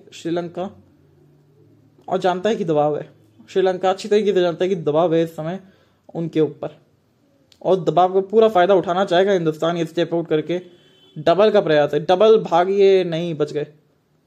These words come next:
Double का प्रयास है क्योंकि जिस गति से भागे थे पहला run, वो fitness इनका बताता है कप्तान का, दसन चना का कप्तान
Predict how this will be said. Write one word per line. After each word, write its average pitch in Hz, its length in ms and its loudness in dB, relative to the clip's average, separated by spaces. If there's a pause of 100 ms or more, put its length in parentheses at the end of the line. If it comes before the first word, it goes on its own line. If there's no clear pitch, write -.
(1400)
Double 156 240 -4
का 165 100 -4
प्रयास 156 280 -2
है 180 100 -6
क्योंकि 180 220 -6
जिस - 220 -12
गति 165 440 -2
से 214 100 2
भागे 175 300 4
थे 214 60 2
पहला 165 260 2
run, 190 180 -2 (1080)
वो 151 180 -6
fitness 180 640 -6
इनका 170 260 -2
बताता 151 480 -4
है 151 100 2
कप्तान 147 460 -4
का, 151 80 -4
दसन 151 300 -2
चना 151 220 -4
का 151 80 -4
कप्तान 156 560 -4